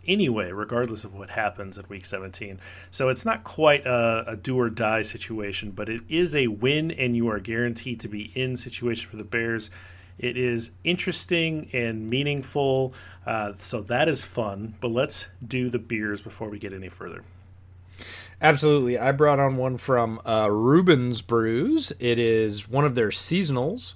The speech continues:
Speaker 2: and it is their Moorish I P A. Uh, <laughs> uh, their definition, uh, of drink, having a very pleasant taste and making you want more, as in, "These Reuben's Bre-, <laughs> Brews I P As are very Moorish, aren't they?"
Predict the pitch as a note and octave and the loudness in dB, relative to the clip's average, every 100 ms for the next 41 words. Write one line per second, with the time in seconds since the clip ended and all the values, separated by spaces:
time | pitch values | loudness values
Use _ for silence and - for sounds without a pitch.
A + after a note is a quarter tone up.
0 | - A#2+ B2 A#2 A2 A#2 A2+ G#2 G#2 A2+ | -2 0 0 0 0 4 4 4 0 4
1 | D#3 F3+ D#3+ G#3 - - - - - C3+ | 4 6 4 2 -2 -6 -12 -6 0 2
2 | C#3+ D#3 B2 A#2 A3 C4+ - - - A2+ | 2 2 2 2 -2 -8 -18 -20 -10 -4
3 | G#2+ G#2+ G#2 G2+ G#2 - - - - - | -2 -2 -4 -6 -8 -10 -20 -20 -20 -20
4 | - - - - D#3+ A2+ - - - - | -14 -14 -6 2 4 2 -6 -20 -20 -20
5 | - - A#2+ A#2 G#2+ B2 B2 A#2+ C#3+ C#3+ | -20 -6 0 0 2 2 4 6 6 6
6 | C3+ C3+ D#3 F3 G#3+ - A#2 A2 G2+ B2+ | 4 4 2 0 -4 -2 0 0 2 2
7 | A#2+ G#2+ A#2+ C#3+ F3+ - D#3 E3 D#3+ C#3 | 4 0 0 2 0 0 4 4 4 4
8 | E3 E3 D3 E3+ D3+ C#3+ E3 F3+ - C3 | 4 4 2 2 2 2 2 2 -2 -2
9 | B2 C3+ D#3+ C#3 C#3+ D3 D3 D3 - C3+ | 0 0 0 2 4 4 2 0 -2 2
10 | E3 C#3+ G#2+ G2+ A2+ A#2+ A2+ A#2 A2 G#2+ | 4 4 2 0 2 2 4 2 2 0
11 | G#2 A#2+ G#3+ F3 F#3+ F3 C#3 - E3 C3+ | -2 0 0 2 2 0 -2 -4 -6 0
12 | F#3 D#3+ C#3 - - - - D3 A#2 C#3+ | 2 2 0 -4 -6 -4 -2 -4 2 4
13 | D#3+ C#3+ C3+ D3+ D3 D#3+ D#3+ B2+ A2+ C#3 | 6 4 0 -2 0 4 6 6 6 6
14 | D#3+ B2 B2+ F3 B2 G2+ - - D3+ D3 | 6 4 4 4 4 0 -2 0 0 0
15 | F#2+ | -2